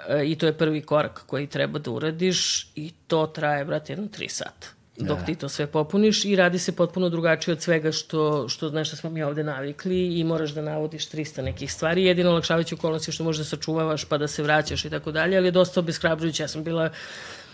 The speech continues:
Speaker 1: posle, recimo, sat i po sam bila, "Ne mogu se smaram više, <laughs> da,
Speaker 2: Tako je.
Speaker 1: neki dan dalje", ali hvala Bogu nisam to uradila. E, onda posle toga ide deo koji je dosta onako, e,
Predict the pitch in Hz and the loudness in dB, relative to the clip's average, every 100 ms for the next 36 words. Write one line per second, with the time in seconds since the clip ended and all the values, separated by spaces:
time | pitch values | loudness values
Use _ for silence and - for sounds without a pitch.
0 | - _ 185 165 175 165 160 - 165 151 | -20 _ 2 4 2 2 0 0 0 -2
1 | - - - 170 160 147 - 156 156 156 | -10 -2 2 2 0 -4 -6 -4 -2 -2
2 | 143 - - 135 123 - - - - - | -2 -6 -4 -4 -4 -2 -2 4 8 8
3 | - 208 - 277 269 247 196 190 170 160 | 8 4 12 12 12 10 8 4 2 2
4 | 160 180 190 185 170 - 160 156 156 156 | 4 8 10 10 6 4 2 2 0 0
5 | 147 - - - 143 147 151 - - - | -2 -4 -4 -2 -2 -2 -4 -6 -10 -12
6 | - - 156 196 240 - 214 233 208 - | -10 0 4 6 4 2 2 2 0 2
7 | 156 175 226 226 - 190 202 175 170 190 | 2 4 4 6 4 2 0 0 2 4
8 | 190 175 156 165 180 180 - 170 165 160 | 6 4 4 8 8 6 0 0 0 0
9 | 156 143 113 - _ _ _ _ _ _ | -2 -4 -6 -10 _ _ _ _ _ _
10 | 98 90 110 160 151 156 160 151 165 180 | -14 -10 -10 -8 -4 0 0 2 2 2
11 | - - 170 165 165 165 - 170 165 147 | 0 0 2 4 2 -2 2 6 6 6
12 | - | 2